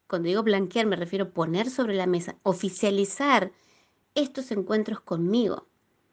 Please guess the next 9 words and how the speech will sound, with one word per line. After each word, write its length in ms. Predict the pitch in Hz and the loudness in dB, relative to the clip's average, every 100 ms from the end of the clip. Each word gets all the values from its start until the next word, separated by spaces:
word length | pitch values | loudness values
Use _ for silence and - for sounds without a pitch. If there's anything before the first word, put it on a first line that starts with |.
| _ | _
conmigo 480 | - 180 202 247 262 | -6 -2 0 0 0
misma. 440 | 247 185 175 131 - - - - | 2 2 0 -8 -10 -20 -20 -2
Con 160 | 302 | 0
el 120 | 294 | 2
tiempo 300 | 277 339 466 330 | 0 -2 0 -2
yo 180 | 247 | -2
fui 440 | 233 - 226 254 269 | -4 -4 -2 -2 -2
encontrando 840 | 202 180 185 180 208 226 226 208 | -4 -2 -4 -4 -2 0 0 -2
también 640 | 208 185 185 208 202 240 | -4 -4 0 2 2 -2